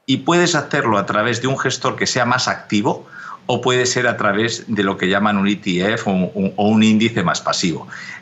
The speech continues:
Ha habido momentos que realmente el estar en un gestor más activo ha compensado porque le ha ganado al índice y hay momentos que realmente el estar indexado con un costo muchísimo más bajo puede ser una mejor opción. Creemos que en este momento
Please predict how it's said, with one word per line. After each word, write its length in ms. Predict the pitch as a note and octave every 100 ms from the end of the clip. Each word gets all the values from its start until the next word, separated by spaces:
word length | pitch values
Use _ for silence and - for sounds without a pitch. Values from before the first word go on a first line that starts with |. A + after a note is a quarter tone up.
| -
Ha 80 | C3+
habido 300 | D3+ D#3 D3
momentos 520 | B2 A#2+ A#2+ G#2 G2
que 140 | G2+
realmente 420 | G2 A2 A2+ A2 G#2+
el 120 | F#2+
estar 540 | F2 - B2+ B2 - - -
en 180 | A2+ B2+
un 100 | C#3
gestor 360 | A#2+ - A#2+
más 180 | A2 A2
activo 480 | G2 - A2+ F#2 - -
ha 160 | A#2+
compensado 580 | C3 A2+ G#2+ F#2 D3 F#3
porque 340 | B2+ G#2 G2+ -
le 240 | A2 A2 A#2+
ha 140 | B2
ganado 360 | A2 G#2 A#2 G2
al 120 | G2
índice 420 | A2+ A#2 B2 C#3 - -
y 140 | A2+ A#2
hay 100 | B2+
momentos 540 | A#2 A2 A2+ B2+ -
que 240 | - A#2 -
realmente 500 | A2 G2+ G#2+ G#2+ A2
el 80 |
estar 320 | F2+ - A#2 A#2+
indexado 540 | G#2+ G2 - A2+ G2
con 160 | G2 A2
un 100 | B2+
costo 340 | C3+ B2+ F2+
muchísimo 480 | F2+ - - B2+ A2
más 200 | G2 -
bajo 380 | F#2 - A#2 - - - -
puede 220 | G#2 G2
ser 340 | G2 G#2 G2 G2
una 180 | F#2 E2
mejor 280 | E2+ - D#2
opción. 400 | - D3 A2 - - - -
Creemos 420 | A#2+ C3+ D#3+ E3
que 100 | A#2+
en 80 | A#2
este 200 | B2 C3
momento 580 | G#2+ A2 G#2+ C3+ C3+